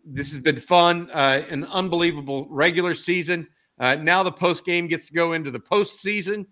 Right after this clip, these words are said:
Uh, <laughs> excited about that as well.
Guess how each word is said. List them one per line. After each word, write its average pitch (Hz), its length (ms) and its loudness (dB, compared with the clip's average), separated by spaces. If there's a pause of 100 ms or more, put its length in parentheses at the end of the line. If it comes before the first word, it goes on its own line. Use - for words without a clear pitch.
(280)
Uh, 139 200 -2
<laughs> 165 40 -2
excited 185 640 0
about 165 380 -2
that 165 260 0 (360)
as 135 180 -2
well. 156 480 -2